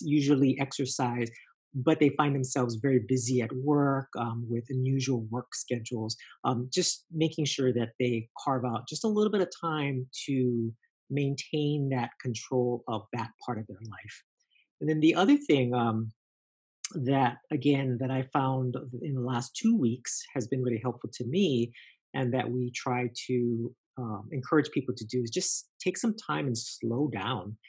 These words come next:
and just to reflect on what brings them meaning in their work, um, because this is, these are hard times, uh,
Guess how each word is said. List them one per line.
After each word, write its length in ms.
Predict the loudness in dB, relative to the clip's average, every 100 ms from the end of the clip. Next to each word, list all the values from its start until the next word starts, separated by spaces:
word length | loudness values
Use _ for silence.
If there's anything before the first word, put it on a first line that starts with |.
| -20 -20 _ -8
and 380 | -4 -2 -4 -4
just 380 | -2 -2 -4 -8
to 80 | -6
reflect 720 | -6 -6 -2 0 0 -4 -14 -16 _ _ -8
on 480 | -4 -2 -2 -2 -6 -12 _ _ _
what 460 | -12 -6 0 0 0 -6 _
brings 400 | 0 0 0 -4
them 380 | -4 -4 -2 -2
meaning 520 | -2 0 0 0 0 -2 _ _ _ -4
in 300 | -2 -2 -2
their 140 | -2 -4
work, 420 | -2 0 0 -4 -20 _ _ -8
um, 80 | -6
because 180 | -4 -2
this 100 | -2
is, 240 | -2 -4
these 180 | -2 0
are 120 | -2 -4 -2
hard 300 | 0 2 -2
times, 520 | -4 -4 -4 -8 -10
uh, 60 | -10